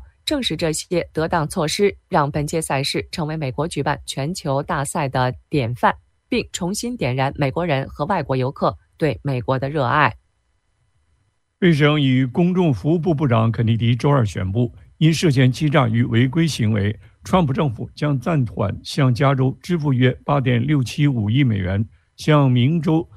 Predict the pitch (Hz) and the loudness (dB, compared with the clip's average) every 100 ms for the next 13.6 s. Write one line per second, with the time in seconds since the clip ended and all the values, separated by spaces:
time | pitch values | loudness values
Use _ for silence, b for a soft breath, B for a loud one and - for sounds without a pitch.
0 | - - 151 120 107 107 151 139 123 127 | -8 0 0 2 0 0 0 0 2 2
1 | - 139 135 120 113 104 131 156 123 104 | 2 0 2 4 2 2 2 2 2 2
2 | 139 110 101 101 110 _ - 135 131 151 | 0 0 -2 -2 -4 _ -4 2 2 2
3 | 147 139 117 - 131 185 151 107 98 101 | 2 2 0 0 0 0 0 0 -2 0
4 | 113 113 - 113 127 123 127 156 139 104 | 0 -2 -2 0 0 0 -2 -2 -2 0
5 | 113 - 90 92 110 - - _ _ _ | -2 -6 -10 -2 0 0 -2 _ _ _
6 | _ _ _ - 151 147 143 135 104 110 | _ _ _ 0 4 4 2 0 0 2
7 | 117 - _ _ _ - 143 143 156 151 | 0 -2 _ _ _ 0 2 4 2 2
8 | 196 156 98 120 143 120 135 117 139 139 | 0 0 0 -2 0 0 0 -2 0 -2
9 | - - 160 123 139 120 104 98 123 123 | -6 -2 0 2 2 2 0 0 2 2
10 | 107 156 131 101 110 - _ _ _ 139 | 2 0 0 0 -2 -4 _ _ _ 2
11 | 131 160 160 - 180 156 - 135 147 117 | 4 4 2 0 -4 -4 -2 0 0 0
12 | 90 151 120 104 165 127 104 - - 117 | 0 0 0 0 0 2 2 0 0 2
13 | 117 110 104 143 - - | 2 2 0 -2 -4 -10